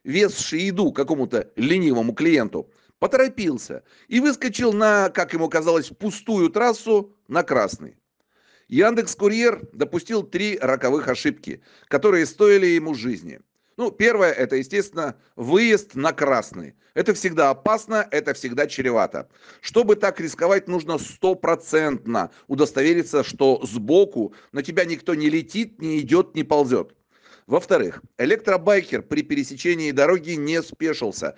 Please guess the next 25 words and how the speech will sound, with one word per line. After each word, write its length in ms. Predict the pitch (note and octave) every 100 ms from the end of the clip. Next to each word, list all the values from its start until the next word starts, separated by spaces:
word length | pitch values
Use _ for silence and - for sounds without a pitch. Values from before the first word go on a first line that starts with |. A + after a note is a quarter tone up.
| - -
как 220 | F#3 G3
того 200 | D#3+ E3
требуют 420 | C3+ C3+ C#3 -
правила 380 | B2 C3 C3+ B2+
два 200 | A2 C3+
Д, 300 | B2+ G#2 D#2 _ _ _ _
которые, 380 | D3+ C4+ B3 G#3
как 200 | E3 E3+
известно, 400 | D#3 A3+ A#3 F#3+
написаны 540 | F#3 F3+ G#3 F#3 F#3
кровью, 720 | - G#3 C4+ B3+ B2 G2 C#2 - _ -
а 160 | B2
некоторые 420 | F#3+ A3 - F3+ F3+
пункты – 600 | - B3+ B3+ - G#2+ F2
мозгами 840 | G2 D3+ D3 D#3 A#3 A#3+ D#3 G#2+
и 240 | - D#3+
кишками. 800 | C#3+ F#3+ - - D#3+ F#2+ D2+ A1+ _ _ _ _ _ _ -
А 100 | -
так, 200 | C#4 A3
глядишь, 320 | A#3+ A#3+ A3+
остановился 720 | G#3+ G#3+ A3+ A#3+ A#3+ - C3
бы, 340 | G2+ A#2+ E2 - - -
слез 420 | - A3+ B3 -
с 120 | - D3+
электроаппарата, 1200 | C#3+ C#3+ C#3 A#2+ F2+ - - E3 G3+ F3 D#3